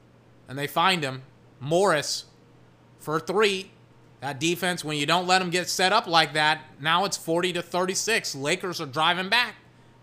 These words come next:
They woke up the, they <laughs> ro-, woke up the raging beast known as LeBron James. C J McCollum off. Cross-court pass. Dwight Howard. Down by two.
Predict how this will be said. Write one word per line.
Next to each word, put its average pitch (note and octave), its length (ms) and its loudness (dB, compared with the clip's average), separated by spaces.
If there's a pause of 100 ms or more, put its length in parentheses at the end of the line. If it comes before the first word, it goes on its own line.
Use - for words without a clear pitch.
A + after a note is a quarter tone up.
They D3 120 -2
woke F#3 300 2
up G#3 200 4
the, F#3+ 200 0
they D#3 160 -6
<laughs> - 0 -
ro-, D#3 300 -2
woke A#3 420 6
up A#3 200 4
the F#3+ 100 -2
raging F#3 480 4
beast F3+ 460 0 (280)
known G3+ 220 4
as F#3+ 300 4 (280)
LeBron A3+ 580 6
James. A#3+ 840 4 (880)
C C#3+ 180 -10
J E3 180 0
McCollum F3 460 0
off. F#3 340 2 (880)
Cross-court F#3+ 560 2
pass. F#3+ 380 0 (100)
Dwight F#3 260 4
Howard. F#3 380 6 (1600)
Down A3+ 280 8
by A3 200 10
two. G#3 540 6